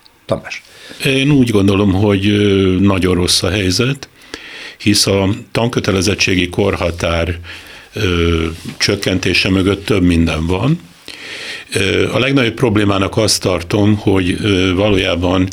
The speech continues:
Speaker 2: szakmai, ö, képzettség nélkül kerülnek ki a rendszerből a, ö, fiatalok, és tulajdonképpen mondjuk a roma fiatalok ott vannak a nagy semmibe,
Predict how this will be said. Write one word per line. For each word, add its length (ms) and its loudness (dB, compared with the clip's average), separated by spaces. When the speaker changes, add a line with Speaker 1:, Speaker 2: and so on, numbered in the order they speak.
Speaker 2:
szakmai, 640 0
ö, 260 0
képzettség 640 -2
nélkül 600 -2
kerülnek 480 2
ki 180 -6
a 60 -4
rendszerből 800 0
a, 220 0
ö, 360 0
fiatalok, 720 0
és 140 -2
tulajdonképpen 840 0
mondjuk 300 2
a 60 2
roma 260 4
fiatalok 760 0
ott 240 0
vannak 340 2
a 60 2
nagy 240 2
semmibe, 680 0